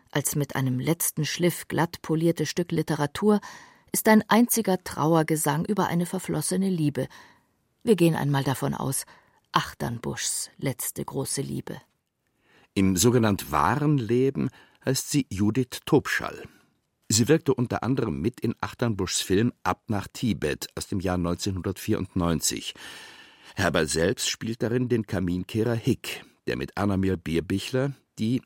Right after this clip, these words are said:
Speaker 2: wie schon im Jesus-Film Das Gespenst, als Klosterschwester auftritt, ein Kind zeugt. Es ist dies das Mädchen Sue,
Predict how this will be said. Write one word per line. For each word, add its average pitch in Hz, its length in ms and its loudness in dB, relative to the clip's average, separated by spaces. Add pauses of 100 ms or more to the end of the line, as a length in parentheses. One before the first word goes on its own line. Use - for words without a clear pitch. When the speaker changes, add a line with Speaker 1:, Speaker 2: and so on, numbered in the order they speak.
Speaker 2:
wie - 160 -8
schon 67 160 -8
im 60 140 -8
Jesus-Film 73 600 -4
Das 65 180 -6
Gespenst, - 600 -4 (200)
als - 200 -4
Klosterschwester - 880 -2
auftritt, 82 400 -4 (340)
ein 151 220 0
Kind - 300 0
zeugt. - 520 -8 (680)
Es - 120 0
ist - 300 -2
dies 156 160 0
das - 180 -4
Mädchen 117 360 -2
Sue, - 380 0